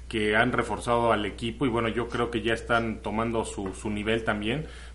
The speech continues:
porque bueno, pues es, es complicado, es diferente jugar en segunda B que en segunda y apenas ahora ya, ya se ve más claro y, y el objetivo también se ve claro, ¿no? Que es muy larga la, la segunda, la segunda división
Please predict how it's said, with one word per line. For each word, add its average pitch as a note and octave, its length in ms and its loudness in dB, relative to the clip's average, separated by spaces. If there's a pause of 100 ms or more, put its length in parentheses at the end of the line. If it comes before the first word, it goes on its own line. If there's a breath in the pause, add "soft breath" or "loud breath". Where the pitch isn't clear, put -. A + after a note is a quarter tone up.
porque G#2+ 260 -4
bueno, B2 300 2
pues G2 240 -8
es, A2+ 320 -2
es A#2+ 340 -8
complicado, A#2+ 600 2
es A#2 100 0
diferente A#2+ 560 0
jugar A2+ 220 0
en A2 80 -2
segunda A2 260 -2
B G#2+ 140 -4
que A#2 80 -4
en G#2 100 -4
segunda A#2+ 560 -2 (340 loud breath)
y A#2 120 0
apenas C3 540 2
ahora A2+ 240 4
ya, G#2+ 420 0 (100)
ya A#2 180 4
se A#2 180 0
ve A#2 120 0
más A2+ 240 0
claro A#2 420 2
y, G2+ 200 -4 (340 loud breath)
y G#2+ 140 -2
el G#2 100 2
objetivo A#2 480 -2
también A2 300 -2
se A2 100 -6
ve G#2+ 220 -4
claro, F#2 320 -6
¿no? A2 240 -6
Que D3 120 2
es D3 60 4
muy D3 160 2
larga B2+ 300 6
la, G2 240 2
la F#2+ 160 -4
segunda, A2 540 0 (300 loud breath)
la G#2+ 140 0
segunda A2+ 800 2
división A2 500 0